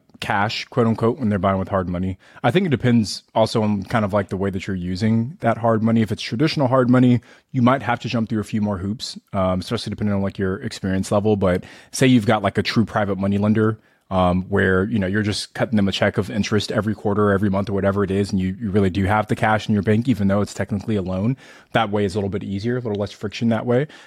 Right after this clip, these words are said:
Um, so I, I think it depends, uh, Mike, on how you kinda set up that private money or that hard money transaction on if you feel super comfortable or confident calling it cash. I, I do, like, for example, we, we buy a lot of our flips and we will say that we're paying cash,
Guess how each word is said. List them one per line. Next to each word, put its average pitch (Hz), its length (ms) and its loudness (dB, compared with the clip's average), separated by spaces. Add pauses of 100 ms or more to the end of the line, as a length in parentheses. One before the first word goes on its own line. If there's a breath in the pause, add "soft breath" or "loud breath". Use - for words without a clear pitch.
(140)
Um, 104 160 2
so 131 140 4
I, 135 120 0
I 123 40 0
think 165 180 0
it 135 160 0
depends, 104 680 2
uh, 98 400 2
Mike, 101 240 2
on 92 80 0
how 98 120 -2
you 101 140 -2
kinda 95 220 -4
set 101 220 0
up 92 140 -2
that 95 260 -4
private 95 420 -2
money 95 300 2
or 92 80 2
that 92 160 -2
hard 95 280 -2
money 92 160 -2
transaction 90 760 -2 (240 loud breath)
on 104 140 0
if 87 100 -6
you 101 80 -6
feel 101 160 2
super - 240 -2
comfortable 98 420 -2
or 95 220 2
confident 101 400 -2
calling 113 260 2
it 135 100 0
cash. 143 400 0 (560 loud breath)
I, 139 240 4
I 131 120 4
do, 147 260 4
like, 147 160 2
for 143 140 4
example, 110 260 0
we, 131 140 0
we 143 120 2
buy 135 140 4
a 123 80 2
lot 113 160 4
of 113 60 -2
our 113 100 4
flips - 420 -6 (120)
and 107 120 0
we 110 60 0
will 104 180 0
say 113 140 -2
that 104 100 -2
we're 101 80 -2
paying 104 320 0
cash, 98 440 -2